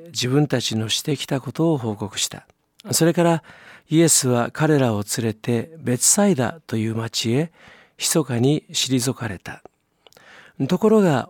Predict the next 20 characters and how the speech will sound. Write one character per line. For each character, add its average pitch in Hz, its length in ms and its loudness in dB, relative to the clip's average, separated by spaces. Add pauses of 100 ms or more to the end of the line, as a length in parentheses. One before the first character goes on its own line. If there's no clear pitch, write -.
(120)
多 226 240 4
く 156 120 0
の 117 120 4
群 120 240 2
衆 123 200 0
が 120 140 0
こ 123 140 -4
れ 131 100 0
を 127 100 0
知 - 120 -2
っ - 120 -20
て 127 340 -4
つ - 140 -2
い 131 80 0
て 104 120 -8
き - 80 -18
た。 - 180 -16 (560)
そ - 160 0
れ 123 140 0
で、 135 200 -2